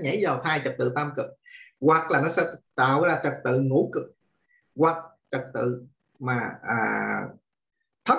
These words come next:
cực hay là cửu cực. <laughs> Tức là năm thằng siêu cường, bảy thằng siêu cường, chín thằng siêu cường. Tức là nó phải phá vỡ cái cũ để tạo ra cái mới. Và tất cả các quốc gia, các thế lực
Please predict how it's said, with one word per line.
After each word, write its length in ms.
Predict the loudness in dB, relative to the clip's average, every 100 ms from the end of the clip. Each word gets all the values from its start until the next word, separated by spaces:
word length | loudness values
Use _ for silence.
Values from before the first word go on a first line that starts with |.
| 2
cực 160 | 2 2 2
hay 100 | 2
là 140 | 4
cửu 300 | 6 6 6
cực. 140 | 4 2 0 0
<laughs> 100 | 2 4
Tức 100 | 4
là 340 | 6 4 2 -6 -10 2
năm 200 | 2 4 2
thằng 140 | 0
siêu 200 | 4 4 6
cường, 360 | 6 6 4 2
bảy 260 | 6 8 6
thằng 120 | 6
siêu 120 | 2
cường, 260 | 4 0 -2 -14 4
chín 260 | 6 6 4
thằng 100 | 0
siêu 140 | -4 -4
cường. 240 | -6 -8 -18 _ _ _ -2
Tức 100 | 2
là 160 | 4
nó 160 | 4 2
phải 120 | 2 0
phá 280 | 2 2 4
vỡ 60 | 2
cái 140 | 2 2
cũ 200 | 2 4
để 100 | 2
tạo 240 | 0 -2
ra 80 | -2 -4
cái 100 | -6
mới. 300 | -6 -6 -8 -12 _ _ -20 _
Và 260 | 2 4 4
tất 100 | 2 0 -6
cả 200 | -2 -2 0
các 120 | -2
quốc 140 | 0 0 2
gia, 340 | 4 2 -2
các 100 | -4 0
thế 140 | 0
lực 160 | 2